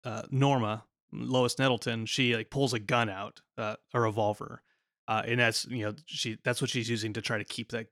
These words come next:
the guy out. Uh, well, so in one of the, the deleted scenes from this episode, a cop actually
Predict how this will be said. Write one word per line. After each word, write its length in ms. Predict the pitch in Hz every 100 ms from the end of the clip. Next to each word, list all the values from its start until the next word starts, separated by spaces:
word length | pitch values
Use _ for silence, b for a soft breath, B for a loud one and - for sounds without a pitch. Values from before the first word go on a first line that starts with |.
| _
the 60 | 117
guy 300 | 98 104 101
out. 180 | 104 - _ _ _ b b b _ -
Uh, 60 | - _ _ _ _ -
well, 420 | 139 135 123 - _ -
so 400 | - 139 127 123
in 220 | 135 135
one 120 | 151
of 60 | 156
the, 280 | 143 127 117
the 480 | 123 113 110 107 - -
deleted 340 | 147 165 139
scenes 440 | - 170 160 151 113
from 140 | 131
this 160 | 120 226
episode, 680 | 220 - 131 127 127 120 151
a 100 | 135
cop 380 | - - 160 -
actually 680 | 127 113 - 117 113 107